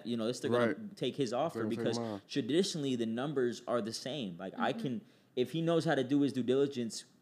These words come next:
Speaker 1: we can only offer around the same range, right?
Speaker 2: Facts.
Speaker 1: So it's more so how you package it, and that's what we
Speaker 3: Mm-hmm.
Speaker 1: talk about, believe, like, and trust. If you can get that homeowner to really resonate with you and really say, "Hey, you know what? This guy really wants to help me,"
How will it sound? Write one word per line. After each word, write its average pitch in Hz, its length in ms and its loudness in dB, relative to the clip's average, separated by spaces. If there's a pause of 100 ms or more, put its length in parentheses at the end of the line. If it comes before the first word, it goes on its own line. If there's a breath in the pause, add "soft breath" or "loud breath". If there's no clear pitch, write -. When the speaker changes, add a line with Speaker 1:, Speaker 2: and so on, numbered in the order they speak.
(120)
Speaker 1:
we 151 100 -6
can 156 160 -2
only 139 220 0
offer 123 320 0
around 107 220 0
the 95 60 -2
same 101 320 -4
range, 98 500 -10 (120)
right? 92 220 0
Speaker 2:
Facts. 113 300 -2
Speaker 1:
So 135 100 4
it's 123 120 2
more 143 240 0
so 139 200 0
how 127 140 -2
you 107 220 -2
package 120 480 -4
it, 95 100 -4
and 101 80 -4
that's 113 180 -4
what 110 120 -2
we 104 80 -4
Speaker 3:
Mm-hmm. - 140 -8
Speaker 1:
talk 101 160 -4
about, 92 260 -2
believe, 90 300 -4
like, 90 180 -6
and 85 120 -12
trust. 123 320 -4
If 90 60 -4
you 104 100 -4
can 110 100 -8
get 104 140 -2
that 95 160 -2
homeowner 104 460 -4 (400 soft breath)
to 90 100 -4
really 98 380 2
resonate 107 420 0
with 87 200 -6
you 85 120 -4
and 85 120 -6
really 101 220 0
say, 95 240 -4
"Hey, 95 120 -2
you 92 160 -4
know 95 100 -2
what? 92 320 -2
This 104 160 -4
guy 101 200 -4
really 98 260 -4
wants 92 220 -8
to 87 80 -10
help 107 300 0
me," 92 240 -6